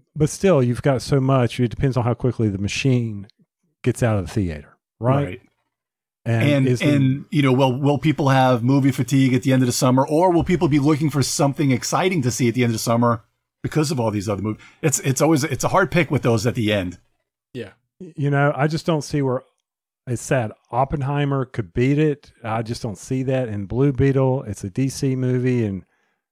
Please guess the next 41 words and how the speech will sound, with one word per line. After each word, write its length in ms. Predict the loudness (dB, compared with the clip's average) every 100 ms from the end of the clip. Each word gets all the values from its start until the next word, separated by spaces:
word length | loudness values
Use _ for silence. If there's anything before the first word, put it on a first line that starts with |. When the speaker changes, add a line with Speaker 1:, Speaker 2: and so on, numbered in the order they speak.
| _
Speaker 1:
eh. 500 | 0 2 4 4 2 0 _ _ _
So 300 | -2 0 0 -4
I, 140 | -6 -2
I'm 140 | -2 0
gonna 180 | -2
go 140 | 0 -2
with 160 | -2
the 60 | -4
one 140 | -4
I 60 | -4
told 220 | -4 -4
him 100 | -4
to 60 | -6
put 80 | -6
on 120 | -6
there. 100 | -6
I'm 180 | -6 -6
gonna 120 | -4
go 140 | -2 -4
with 120 | -4
The 60 | -4
Machine. 540 | -4 -6 -6 -6 -8 -14 _ _ _ _ _ _ _ _ _ _
And 340 | -6 -2 -2 -4 -8
Speaker 3:
Nice. 80 | -20 _ -12 -4
Speaker 1:
I'm 200 | -2 0
thinking 380 | -2 0 -2 0
that 220 | 0 -2 -8 -8 0
while 460 | 2 2 2 -2 -8 -10
m-, 200 | -8 -10 -8
mom, 320 | 0 2 2
dad, 240 | 2 2 2
and 260 | 0 -2
little 200 | 0 0
brother 560 | 2 2 4 4 4 2
and 160 | 2 0
little 160 | 0
sister 280 | 0 -2 -2
go 200 | 0 2
to 60 | 2
Little 240 | 0 0
Mermaid, 480 | 2 2 2 2